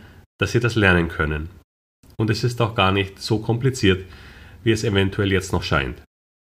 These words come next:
Natürlich gibt es viele Begriffe, die Sie als Nicht-Finanzfachmann vielleicht noch nicht kennen und damit auch nicht deren Auswirkungen für Ihre Investments. In meinem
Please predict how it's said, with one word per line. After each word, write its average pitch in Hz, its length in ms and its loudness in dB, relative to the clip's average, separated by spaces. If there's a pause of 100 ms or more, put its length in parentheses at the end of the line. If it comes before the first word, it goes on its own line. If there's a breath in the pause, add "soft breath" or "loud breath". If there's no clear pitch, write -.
(880)
Natürlich 117 480 4 (220 loud breath)
gibt - 180 0
es 123 140 2
viele 160 200 4
Begriffe, 117 600 2 (380 loud breath)
die 147 80 2
Sie 147 160 4
als 123 220 0
Nicht-Finanzfachmann 120 1400 0
vielleicht 110 320 0
noch 107 80 -2
nicht 104 220 -4
kennen 117 440 0 (640 loud breath)
und 113 160 -4
damit 113 560 0
auch 104 160 -2
nicht 113 220 -2
deren 101 200 2
Auswirkungen 107 720 0
für 113 120 -4
Ihre 107 260 0
Investments. 95 720 -4 (1400)
In 110 120 2
meinem 107 320 4